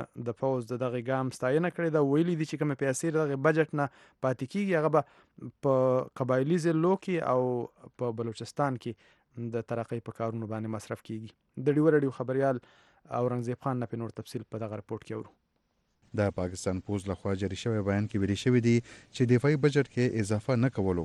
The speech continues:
Speaker 2: څه اغیز به د هیواد په سکیورټي نه پریوزي. په دې فیصله د پاکستان پوز سرلښکر جنرال قمر جاوید باجوا وینا ده چې دفاعي بجټ کې اضافه نه کول په چا احسان نه دی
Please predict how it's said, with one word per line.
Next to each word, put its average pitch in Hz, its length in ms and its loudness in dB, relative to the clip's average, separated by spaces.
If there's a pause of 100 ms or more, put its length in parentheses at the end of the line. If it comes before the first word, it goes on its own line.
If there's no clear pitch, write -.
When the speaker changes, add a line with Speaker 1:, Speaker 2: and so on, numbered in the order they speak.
(160)
Speaker 2:
څه - 120 -6
اغیز 101 380 2
به 104 240 2 (300)
د 110 40 -2
هیواد 110 420 4
په 117 60 -4
سکیورټي 101 520 -2
نه 87 120 0
پریوزي. 85 460 -4 (320)
په 92 60 0
دې 95 180 0
فیصله 98 340 0
د 95 160 -2
پاکستان 98 420 -2
پوز 107 260 -4
سرلښکر 104 520 -2 (360)
جنرال 131 340 2
قمر 123 240 0
جاوید 104 300 2
باجوا 113 360 0
وینا 98 300 2
ده 117 180 0 (280)
چې - 120 -2
دفاعي 120 300 2
بجټ 131 340 0
کې - 80 -2
اضافه 107 360 0
نه 117 120 4
کول 90 260 0 (160)
په 98 80 -2
چا 98 140 -2
احسان 95 440 0
نه 90 80 0
دی 87 180 -4